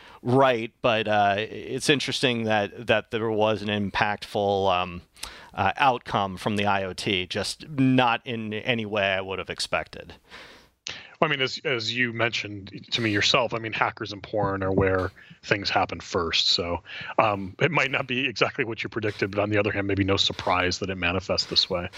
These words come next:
Speaker 1: Yeah, it's, like, it's kinda depressing. So <laughs> I think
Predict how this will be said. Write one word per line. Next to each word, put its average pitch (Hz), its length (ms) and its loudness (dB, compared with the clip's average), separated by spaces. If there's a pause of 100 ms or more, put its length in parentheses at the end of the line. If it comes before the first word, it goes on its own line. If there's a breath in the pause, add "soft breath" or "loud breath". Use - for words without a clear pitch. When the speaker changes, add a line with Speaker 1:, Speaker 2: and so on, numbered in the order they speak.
(120 loud breath)
Speaker 1:
Yeah, 147 380 6
it's, 139 260 -4
like, 196 140 -2
it's - 100 -6
kinda 180 340 2
depressing. 110 840 0
So 123 400 4 (180)
<laughs> - 180 -20
I 170 180 2
think 147 320 -2